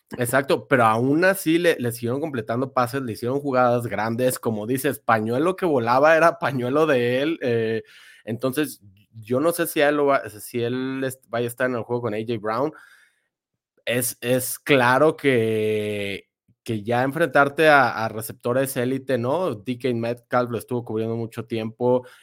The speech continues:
Speaker 2: eh, ya es, ya es otra cosa, ¿no? Es diferente a estar cubriendo a los receptores de Washington o de Giants y agarrar pichón.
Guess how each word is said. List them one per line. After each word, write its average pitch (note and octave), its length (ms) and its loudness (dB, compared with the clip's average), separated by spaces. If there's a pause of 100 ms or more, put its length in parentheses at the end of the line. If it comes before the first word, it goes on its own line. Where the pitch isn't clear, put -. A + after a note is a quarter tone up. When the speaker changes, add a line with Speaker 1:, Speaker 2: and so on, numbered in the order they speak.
Speaker 2:
eh, G#2+ 560 -2
ya B2 220 2
es, - 180 -6
ya A#2+ 200 0
es A#2+ 120 -6
otra A#2 280 -6
cosa, F#2 340 -8
¿no? B2+ 320 -2
Es G#2 120 -8
diferente A2+ 460 -4
a A2+ 40 -2
estar A2 340 -4
cubriendo A2 380 -4
a G#2 40 -4
los F#2+ 240 -8
receptores G#2 480 -6
de G#2+ 80 -4
Washington G#2+ 600 -2
o F#2 140 -6
de F2 480 -6
Giants G2+ 440 -4
y G2 100 -4
agarrar F#2 500 -4
pichón. A2+ 460 -2